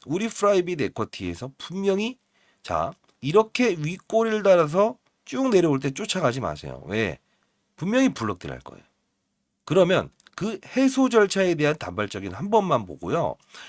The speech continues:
근데 여러분들 그때가 언제예요? 또 이러시는 분들이 있어요. 저는 사실 제일 이해 안 되는 부분이 제가 여러분들 실시간으로 분명히 도와드린다고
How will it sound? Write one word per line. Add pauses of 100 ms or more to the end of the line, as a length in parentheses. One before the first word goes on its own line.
근데
여러분들
그때가
언제예요?
또
이러시는
분들이
있어요. (540)
저는
사실
제일
이해
안
되는
부분이 (320)
제가
여러분들
실시간으로
분명히
도와드린다고